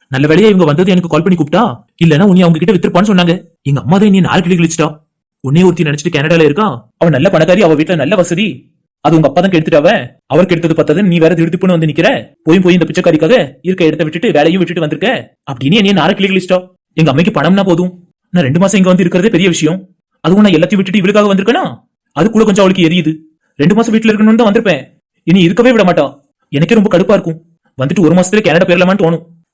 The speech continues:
நான் அம்மா அப்பா கூட இருக்கணும்னு நினைச்சா அவ காசு பணத்தோட தான் இருக்கணும்னு ஆசைப்படுறா. இனி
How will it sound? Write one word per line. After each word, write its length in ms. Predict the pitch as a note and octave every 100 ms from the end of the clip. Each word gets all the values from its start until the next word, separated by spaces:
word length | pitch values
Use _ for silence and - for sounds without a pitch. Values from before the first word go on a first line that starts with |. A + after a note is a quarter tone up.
| _
நான் 160 | E3 C#3+
அம்மா 120 | F#3
அப்பா 100 | G3
கூட 100 | F3+ F3
இருக்கணும்னு 320 | F3+ F3 E3
நினைச்சா 200 | D#3+ C4+ D3+ B2+ _ _ _ D#3
அவ 120 | F#3
காசு 200 | C#3 F#3
பணத்தோட 280 | F#3+ F#3 F3+
தான் 100 | G#3
இருக்கணும்னு 280 | E3 F3+ F3
ஆசைப்படுறா. 320 | E3 D#3+ D3+ D#3 _ _ _
இனி 140 | F3